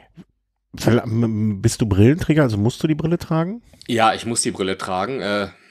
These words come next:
Speaker 2: es hilft dann natürlich gelegentlich, äh, wenn man die Brille einfach abnimmt, dann hat man weniger Reflexe. Wenn's aber stark regnet und man mit dem Rad fährt, ist das natürlich auch ohne Brille nicht so super toll, ne?
Speaker 1: Ja, ja, klar.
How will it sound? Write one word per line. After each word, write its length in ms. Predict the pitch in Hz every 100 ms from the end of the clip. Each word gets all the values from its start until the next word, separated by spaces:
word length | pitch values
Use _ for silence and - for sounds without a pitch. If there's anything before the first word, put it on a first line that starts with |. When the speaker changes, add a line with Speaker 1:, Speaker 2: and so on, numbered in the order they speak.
| _ _ -
Speaker 2:
es 200 | 110 -
hilft 260 | 156 185 165
dann 100 | 151
natürlich 440 | 143 156 156 165
gelegentlich, 720 | 143 131 160 147 127 139 -
äh, 340 | 123 127 127 117
wenn 120 | 120
man 140 | 131
die 80 | 127
Brille 260 | 113 135 143
einfach 300 | 120 131 123
abnimmt, 460 | - - 180 185
dann 120 | 147 120
hat 100 | 135
man 160 | 123
weniger 320 | 127 135 135
Reflexe. 720 | 123 120 123 123 - 214 208 165 _ - - - 165
Wenn's 220 | 123 156
aber 200 | 127 127
stark 340 | - 139 139
regnet 440 | 131 151 202 180 120
und 60 |
man 140 | 120 120
mit 100 | 123
dem 80 |
Rad 240 | 120 165 -
fährt, 240 | 123 123
ist 140 | 120 139
das 100 | 123
natürlich 400 | 131 139 131 110
auch 80 |
ohne 300 | - 135 151
Brille 320 | 104 101 98 101
nicht 240 | 110 -
so 260 | 104 104 107
super 420 | 98 123 85 -
toll, 300 | 87 - 76
ne? 180 | 87 104 _ _
Speaker 1:
Ja, 180 | - 123
ja, 120 | 123
klar. 180 | 104 120